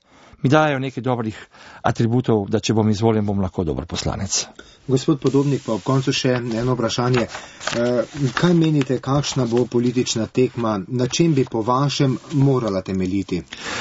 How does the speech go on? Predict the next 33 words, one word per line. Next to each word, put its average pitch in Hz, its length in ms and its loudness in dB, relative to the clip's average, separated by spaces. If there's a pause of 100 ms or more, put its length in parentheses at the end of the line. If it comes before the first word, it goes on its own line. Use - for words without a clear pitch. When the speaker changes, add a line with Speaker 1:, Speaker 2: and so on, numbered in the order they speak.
(140)
Speaker 1:
Eh, 139 100 6
moje 190 200 2
mnenje 185 220 0
je 131 120 -2
drugačno, 123 480 -2
kot, - 280 -4
eh, 107 300 0
govorijo 110 400 2
politični 113 380 0
analitiki, 101 520 0 (320)
da 110 100 4
bo 110 120 2
letošnja 107 300 0
kampanja 104 520 0 (100)
ostra, 107 520 0
nizka 110 400 0
in 87 80 -2
tako 87 240 -2
naprej. 87 380 2 (360)
Imamo 147 240 4
samo 143 260 0
še 123 140 -4
dober 113 220 2
mesec 110 280 -2
dni 113 120 2
do 107 80 4
volitev. 120 380 0 (540)
Letošnji, 110 800 2
letošnje 104 640 0
počitnice 104 500 0
so 92 180 2
blagodejno 110 600 2
vplivale 98 480 0